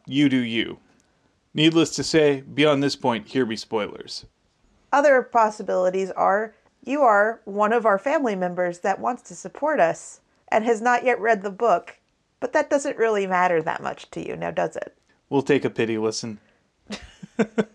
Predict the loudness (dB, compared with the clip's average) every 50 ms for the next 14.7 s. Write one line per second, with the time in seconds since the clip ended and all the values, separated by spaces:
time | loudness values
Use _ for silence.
0 | _ _ _ -20 -20 -20 -20 -20 -20 -20 _ _ _ _ _ _ _ _ _ 0
1 | 2 2 4 4 4 6 6 6 6 6 6 6 6 4 4 4 4 4 4 2
2 | 0 -2 0 2 2 2 2 2 2 0 -2 -2 -2 0 2 4 4 4 2 2
3 | 0 0 0 0 2 0 -2 0 0 0 0 0 0 0 0 0 0 -2 -2 -2
4 | -4 -6 -4 -6 -8 -6 -6 -10 -6 -2 0 0 0 0 -2 -2 0 0 0 0
5 | -4 -8 -4 -2 -2 0 0 -2 -2 -4 _ _ _ -20 _ _ _ -4 0 0
6 | 2 2 2 0 0 0 0 0 0 -2 -6 -10 -10 -8 -8 -8 -8 -8 -8 -8
7 | -8 -6 -6 -6 -2 0 0 0 0 0 -4 -4 -4 -4 -6 -8 -8 -8 -4 0
8 | 2 2 2 2 0 -4 -6 -6 -6 -6 -6 -6 -6 -6 -8 -14 -14 -14 -14 -12
9 | -12 -12 -12 -12 -12 -16 -20 -20 _ _ _ _ _ _ _ _ _ _ _ _
10 | _ _ _ _ _ _ _ _ _ _ _ _ 2 4 4 4 4 2 2 4
11 | 4 6 6 6 6 4 4 4 4 2 0 0 0 0 0 0 -2 -2 -6 -10
12 | _ _ _ _ _ _ _ _ _ _ _ _ _ _ -4 -2 -2 0 0 0
13 | -2 -2 -4 -4 -4 -4 -6 -6 -4 -4 -2 -2 0 0 -2 -2 -4 -8 -10 -6
14 | -2 0 0 2 2 2 2 2 2 2 2 0 0